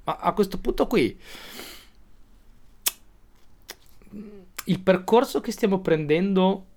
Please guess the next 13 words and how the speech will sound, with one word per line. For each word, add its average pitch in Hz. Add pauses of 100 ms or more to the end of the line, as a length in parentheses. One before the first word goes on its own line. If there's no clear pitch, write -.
(160)
ok, 143
stiamo 151
prendendo 185
una 131
determinata 143
piega, 131
stiamo -
prendendo 120
or-, 139
stiamo 143
prendendo, 143
ormai 139
siamo 131